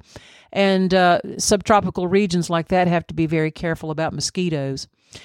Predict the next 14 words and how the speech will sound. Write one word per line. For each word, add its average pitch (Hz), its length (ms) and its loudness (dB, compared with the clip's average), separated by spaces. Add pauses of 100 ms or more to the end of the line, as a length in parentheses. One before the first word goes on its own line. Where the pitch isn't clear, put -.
(100)
You've 214 160 0
got 277 240 2
to - 80 -2
be 247 180 2
extremely 254 680 0
watchful 208 500 0
about 165 260 -2
mosquitoes 160 540 -2
because 170 320 -4
they're 160 180 2
looking 247 460 2
for 160 300 0
stagnant 233 720 0
water, 165 580 -2